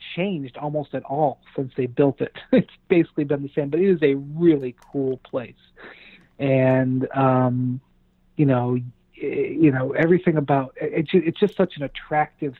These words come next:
thing to be in Miami in the winter. And people just loved coming to the Heat games.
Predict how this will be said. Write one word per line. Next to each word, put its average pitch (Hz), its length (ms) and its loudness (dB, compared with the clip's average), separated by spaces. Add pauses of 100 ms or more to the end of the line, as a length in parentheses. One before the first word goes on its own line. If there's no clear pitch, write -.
thing 131 340 -6
to 123 60 -20
be 139 160 0
in 127 100 0
Miami 127 560 -2 (1300)
in 156 120 2
the 147 80 4
winter. 139 480 0 (720)
And 143 680 0 (100)
people 160 580 0 (160)
just - 260 -8
loved 139 580 2
coming 135 420 -2
to 139 60 -2
the 139 100 0
Heat 185 240 -4
games. 131 300 -8